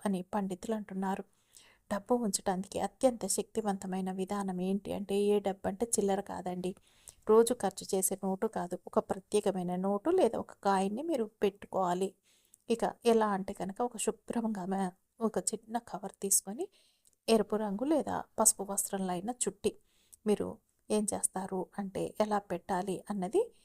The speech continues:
క్లియర్గా తెలుసుకుందరు. ఇలా పెట్టడం వల్ల లక్ష్మీదేవి నిల్వగా పనిచేస్తుంది, ఖర్చు కోసం కాదు, వృద్ధి కోసం. మీరు ఈ డబ్బుని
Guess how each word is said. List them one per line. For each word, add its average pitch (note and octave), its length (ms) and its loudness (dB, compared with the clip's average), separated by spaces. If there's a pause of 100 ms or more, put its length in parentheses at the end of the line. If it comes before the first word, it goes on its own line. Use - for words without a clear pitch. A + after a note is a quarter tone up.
(440)
క్లియర్గా G#3 420 2 (100)
తెలుసుకుందరు. - 560 -4 (320)
ఇలా G#3+ 180 0
పెట్టడం F#3 460 -4
వల్ల F3+ 220 -8 (240)
లక్ష్మీదేవి G#3 600 -4
నిల్వగా F#3+ 500 -4
పనిచేస్తుంది, F#3+ 600 -2 (100)
ఖర్చు - 240 -6
కోసం F#3+ 300 0 (100)
కాదు, F#3+ 260 -6
వృద్ధి - 280 -10
కోసం. - 320 -8 (480)
మీరు B3 180 2
ఈ G#3+ 60 4
డబ్బుని A3+ 400 -2